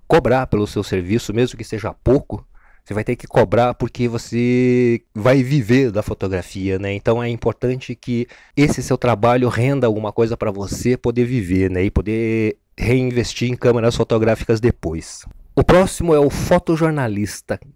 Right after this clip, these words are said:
O fotojornalista cobre todo tipo de acontecimentos do dia a dia, né? Cobria mais, né? Hoje em dia,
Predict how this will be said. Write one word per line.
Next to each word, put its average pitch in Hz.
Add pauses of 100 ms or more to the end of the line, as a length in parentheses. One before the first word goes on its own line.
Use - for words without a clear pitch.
(340)
O 131
fotojornalista 143
cobre 131
todo 208
tipo 165
de 139
acontecimentos 120
do 117
dia 107
a 101
dia, 87
né? 87 (560)
Cobria 135
mais, 107
né? 107
Hoje 127
em 110
dia, 123